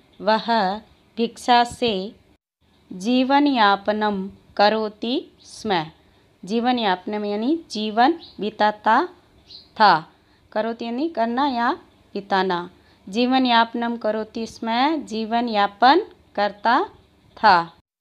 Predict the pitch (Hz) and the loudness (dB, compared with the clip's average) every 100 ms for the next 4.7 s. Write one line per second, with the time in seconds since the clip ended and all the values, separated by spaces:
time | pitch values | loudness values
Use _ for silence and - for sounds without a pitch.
0 | _ _ - - 240 196 175 - _ _ | _ _ -6 4 6 6 2 -6 _ _
1 | _ 196 247 240 - 294 302 269 247 240 | _ -4 -4 -2 0 2 2 2 0 -2
2 | 220 208 196 208 _ _ 226 247 254 277 | -4 -4 -6 -10 _ _ -4 -2 0 0
3 | 269 233 226 226 226 220 220 220 202 196 | 2 4 4 2 -4 -4 -6 -4 -2 -2
4 | 196 214 277 339 - - 202 | -6 -8 -10 -10 -14 -6 -4